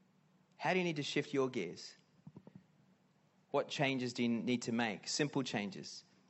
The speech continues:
in your focus in this season. Now I want to talk about another point, and that is, I want to say this to you. It's time to be strategic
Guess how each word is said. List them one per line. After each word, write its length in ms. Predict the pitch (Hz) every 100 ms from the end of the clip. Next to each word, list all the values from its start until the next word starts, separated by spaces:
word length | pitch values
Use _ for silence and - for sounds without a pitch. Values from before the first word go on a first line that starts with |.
| _
in 140 | 123
your 100 | 120
focus 640 | 117 120 120 101 - - - - _ -
in 140 | 113 113
this 160 | 110
season. 460 | - 104 107 - - - _ _ - - - - - - - - - _ _ _ _ _ _ _ _ _ _ -
Now 200 | 180 196
I 40 |
want 160 | 202 190
to 40 |
talk 200 | 185 175
about 340 | 147 131 131 - - - - - _ _ -
another 240 | 135 135
point, 340 | 135 131 110 -
and 120 | 117 123
that 160 | 127
is, 320 | 127 123 - - - _ _ _ _ _ - _ _ _
I 40 | 123
want 120 | 151
to 40 |
say 200 | 156 156
this 180 | 139 131
to 120 | -
you. 100 | 104 - - - _ _ _ _ _ - _ _ - - _
It's 240 | 139 143 -
time 560 | 156 160 170 190 180 - - _ _ _ _ _ _ _ _ _ _ _ _ - - - - - - - _ _ _ _ _
to 120 | - 143
be 160 | 135
strategic 760 | 120 - 123 147 143 160 175